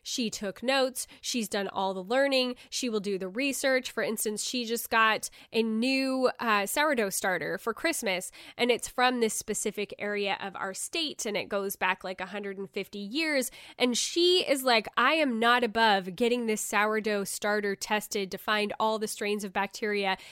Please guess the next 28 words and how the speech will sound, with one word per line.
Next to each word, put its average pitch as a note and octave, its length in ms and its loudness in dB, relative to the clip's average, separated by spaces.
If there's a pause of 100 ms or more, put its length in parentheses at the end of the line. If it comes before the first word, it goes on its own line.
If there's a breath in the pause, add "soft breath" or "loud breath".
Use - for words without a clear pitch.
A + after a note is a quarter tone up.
and A3+ 120 2
identify A3 520 4
exactly G#3+ 580 2
where G3+ 220 0
in F#3+ 100 0
our F#3 100 0
state G3 400 -4
they G3 240 0
specifically G3 680 -4
came G3+ 280 -8
from." A3+ 240 2 (180)
<laughs> - 160 -4
I G4 100 4
mean, F#4+ 200 10 (180)
like, F#4+ 160 -2 (600 loud breath)
that A#4+ 480 8 (100)
is G4 420 4
the C#4 60 2
depth D#4 540 2 (260 loud breath)
that D#4 180 4
she D#4+ 460 6
goes B3 440 6
to. G3 360 -2
She's F4 640 2
a D4+ 240 -2 (180)
deep C#4 380 -2 (500 soft breath)
diver. G#3+ 720 0 (380 loud breath)
Where D4 480 6